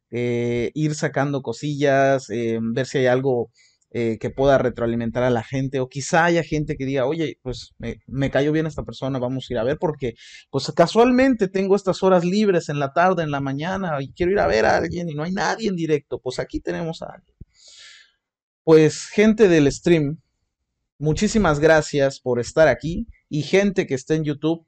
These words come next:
muchísimas gracias si se quedaron hasta aquí. Les recomiendo muchísimo el canal de Sir Danny What the Fuck. Vamos a dejar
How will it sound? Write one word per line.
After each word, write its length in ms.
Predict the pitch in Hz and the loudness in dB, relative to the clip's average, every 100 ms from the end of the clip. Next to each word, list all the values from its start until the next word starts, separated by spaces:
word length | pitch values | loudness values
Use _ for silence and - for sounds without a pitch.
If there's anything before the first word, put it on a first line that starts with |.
| _ | _
muchísimas 580 | - 110 160 151 151 131 | -12 -6 -6 -2 0 2
gracias 320 | 135 143 147 | 2 2 0
si 80 | 127 | -6
se 140 | 120 123 | -8 -6
quedaron 440 | 123 131 139 131 | 0 2 4 0
hasta 200 | 113 113 | -4 -6
aquí. 280 | 107 190 247 _ - _ | -6 -8 -8 _ -20 _
Les 100 | 147 | -2
recomiendo 540 | 156 185 185 214 220 | 0 0 2 4 6
muchísimo 540 | 202 180 185 214 214 170 | 4 2 0 -2 0 0
el 100 | 151 | 0
canal 300 | 151 151 165 | 0 2 0
de 80 | 156 | -2
Sir 300 | - 135 127 | -4 -4 -2
Danny 340 | 147 170 165 | 2 2 0
What 180 | 139 156 | 0 2
the 40 | 135 | 2
Fuck. 300 | - 151 143 | 2 0 0
Vamos 260 | 139 135 | -6 -4
a 60 | 120 | -6
dejar 320 | 117 135 135 | -2 -2 -2